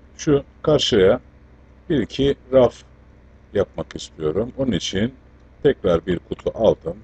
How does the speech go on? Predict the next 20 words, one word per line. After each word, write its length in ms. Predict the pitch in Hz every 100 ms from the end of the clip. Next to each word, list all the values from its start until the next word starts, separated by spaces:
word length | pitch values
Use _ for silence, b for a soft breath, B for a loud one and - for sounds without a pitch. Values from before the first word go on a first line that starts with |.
| -
Burası 300 | 139 107 -
beyaz 300 | 135 120 90
olduğu 240 | 82 78 78
için 280 | 76 135 127
bu 60 |
kutunun 440 | 120 - - 98 78
da 100 | 92
rengini 640 | 107 80 78 85 117 120 - _ _ - -
beyaz 300 | 131 113 85
yapayım. 480 | 80 76 78 90 120 - - - - _ - -
Kırmızı 380 | 123 98 76 78
beyaz 480 | 92 82 92 113 - - - - - - - - - - -
T 120 | 107
V 100 | 101
ünitemiz 500 | 87 76 - 87 117
olsun. 340 | 104 78 - - - - -
Kutumun 480 | - - 87 85 120 - -
yüksekliğini 1080 | 120 - 104 - 85 76 - 82 104 123 - - - - -
bir 160 | 113 98
milimetre 600 | 78 80 76 - -